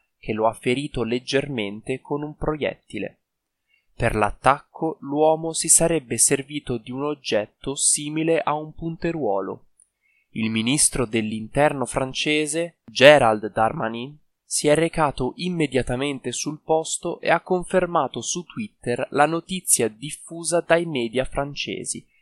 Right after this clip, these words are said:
ringraziando pubblicamente la polizia per l'intervento efficace e coraggioso. Non si conoscono le ragioni del gesto.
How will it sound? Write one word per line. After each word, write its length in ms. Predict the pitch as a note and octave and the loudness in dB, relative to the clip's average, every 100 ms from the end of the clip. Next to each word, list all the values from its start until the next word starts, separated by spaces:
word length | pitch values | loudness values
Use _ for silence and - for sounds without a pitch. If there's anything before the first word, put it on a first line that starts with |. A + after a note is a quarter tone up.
| _ | _
ringraziando 920 | - A#2 B2 B2+ - D#3 C#3 B2+ A#2+ | -4 -2 0 0 4 6 6 4 -6
pubblicamente 920 | - C#3 C3 C3+ - C#3 D3+ C3+ A#2+ | -8 -12 -6 -6 0 0 0 -4 -2
la 140 | G#2 A2 | 0 0
polizia 800 | C3+ C3+ D3 - D3+ D3+ E3 - | -2 -6 0 2 2 2 -2 0
per 260 | D#3 D#3 | -2 -2
l'intervento 1000 | D#3 E3 - E3+ D3+ A#2+ G#2 G#2+ A#2 - | -2 -8 -2 -2 0 -4 -4 -6 -6 -4
efficace 960 | C3 C3+ - D3 E3 D#3 D3+ - D#3+ - | -4 -6 -8 -4 2 2 2 -4 -6 -4
e 180 | D#3+ - | -6 -4
coraggioso. 960 | - E3 E3 - G#2+ E2 D#2 - _ _ _ _ _ _ - | 0 0 0 -4 -8 -8 -10 -14 _ _ _ _ _ _ -2
Non 240 | A2+ C#3+ | 0 2
si 160 | - C3+ | 2 0
conoscono 720 | - C3 D3+ D3 - D#3 D#3 | -2 0 0 -2 -2 0 2
le 140 | D#3 | 2
ragioni 500 | D#3+ D#3 - A2+ A#2+ | 2 0 -4 -6 -6
del 220 | - C#3 C#3+ | -4 -4 -2
gesto. 680 | - - - - - - | -4 -4 -6 -10 -12 -14